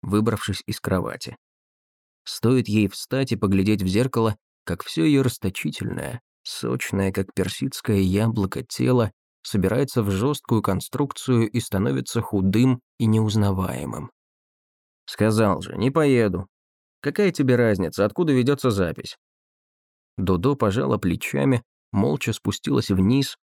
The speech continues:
надела пальто и швырнула ключи на комод в прихожей. Мы встречались уже три недели, и в прошлую субботу я вручил ей заветную связку,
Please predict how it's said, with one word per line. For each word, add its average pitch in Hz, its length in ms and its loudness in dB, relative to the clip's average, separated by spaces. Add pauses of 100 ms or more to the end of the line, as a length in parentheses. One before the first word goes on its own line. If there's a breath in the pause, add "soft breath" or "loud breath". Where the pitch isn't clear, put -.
(120)
надела 104 400 2
пальто 107 460 0
и - 140 0
швырнула 113 680 2
ключи 101 400 0
на 127 120 2
комод 90 340 0
в - 80 -20
прихожей. - 600 -6 (1000)
Мы 156 180 2
встречались 147 720 0
уже 127 220 2
три 127 300 2
недели, 98 680 0 (280)
и 135 140 -2
в - 80 -10
прошлую 143 420 0
субботу 131 380 0
я 120 220 4
вручил 113 520 2
ей 117 220 4
заветную 98 640 2
связку, - 680 -6